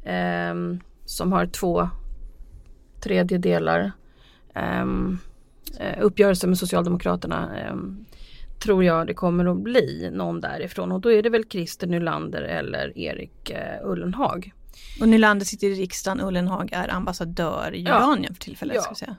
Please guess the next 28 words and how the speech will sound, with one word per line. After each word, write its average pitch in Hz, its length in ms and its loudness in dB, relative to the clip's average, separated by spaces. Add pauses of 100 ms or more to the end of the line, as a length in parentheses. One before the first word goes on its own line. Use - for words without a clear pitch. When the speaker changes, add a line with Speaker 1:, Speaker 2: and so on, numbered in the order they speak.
Speaker 1:
tillhör 208 520 2 (440)
de 214 80 -2
mera 175 380 0 (300)
vänsterliberalerna. 226 1080 0
Och 233 120 -4
sen 220 260 0
så 208 360 2
tror 196 380 -2
jag 185 280 -2
att 185 160 -6
det 190 240 -2
är 180 100 -4
kört - 380 -2
för 190 360 -4 (260)
Persson 185 360 0
och 180 120 -2
Persson, 269 580 2 (320)
alltså 180 240 -6
Mats 180 380 0
Persson 185 600 -4
och 175 160 -8
Johan 180 440 0
Persson. 254 580 -2 (500)
Och - 240 -6
sen 196 320 0
verkar 277 640 4
det 330 140 4
som 220 440 0